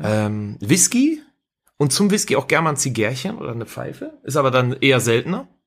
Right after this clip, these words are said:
Speaker 1: Gentleman.
Speaker 2: Ähm, ja. Ja, man muss, äh, muss ja irgendwie zumindest versuchen, was vorzutäuschen.
Speaker 1: Ich find's ja immer wieder erstaunlich, wie oft unser Hobby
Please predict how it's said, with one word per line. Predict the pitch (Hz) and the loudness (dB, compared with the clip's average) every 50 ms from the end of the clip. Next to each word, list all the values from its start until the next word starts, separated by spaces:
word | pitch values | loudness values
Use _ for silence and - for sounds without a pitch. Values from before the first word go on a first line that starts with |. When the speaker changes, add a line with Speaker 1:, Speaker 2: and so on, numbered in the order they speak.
| _ _ _ _ _ _ _ - | _ _ _ _ _ _ _ -4
Speaker 1:
Gentleman. | - 131 123 135 196 165 131 131 | -2 -2 0 2 2 2 4 4
Speaker 2:
Ähm, | 131 135 131 131 131 127 - - _ _ _ _ _ _ - 107 | 2 2 0 -2 -6 -8 -14 -20 _ _ _ _ _ _ -12 -8
ja. | 104 131 139 123 - - _ _ _ _ _ _ _ - | -6 -6 -6 -6 -10 -16 _ _ _ _ _ _ _ 0
Ja, | 120 117 117 | 2 2 4
man | 117 120 113 | 4 4 4
muss, | 120 127 127 127 | 4 4 4 4
äh, | 131 123 120 117 113 110 123 127 | 4 4 4 4 4 2 0 -6
muss | - 110 107 - | -8 -6 -4 -2
ja | 123 | -2
irgendwie | - 120 113 107 110 107 107 - _ _ _ _ _ _ _ _ - | 0 0 2 2 2 0 0 -4 _ _ _ _ _ _ _ _ -8
zumindest | - - 127 127 127 131 | 0 2 4 4 4 2
versuchen, | - 127 120 113 123 117 120 | 0 -2 -2 -2 -2 -2 0
was | 101 98 92 | -2 -2 -4
vorzutäuschen. | - 95 95 - - - - 98 - - 104 117 127 - - | -4 -8 -8 -10 -10 -12 -12 -12 -12 -12 -12 -12 -12 -8 -2
Speaker 1:
Ich | - 180 - | 0 0 2
find's | - - 240 254 - | 4 2 2 2 2
ja | 233 | 0
immer | - 190 208 226 196 | 2 2 2 2 2
wieder | 202 196 - | 2 0 -2
erstaunlich, | 165 165 - - 185 185 233 277 302 - - - | -2 -2 -2 -2 -4 -4 -4 -6 -6 -4 -2 -2
wie | 160 - | -2 0
oft | 196 190 - - - - | 0 -2 -4 -4 -4 0
unser | 208 220 233 226 202 175 | 0 2 2 2 0 0
Hobby | 160 202 190 156 151 156 180 233 | 0 0 0 0 0 0 -2 -4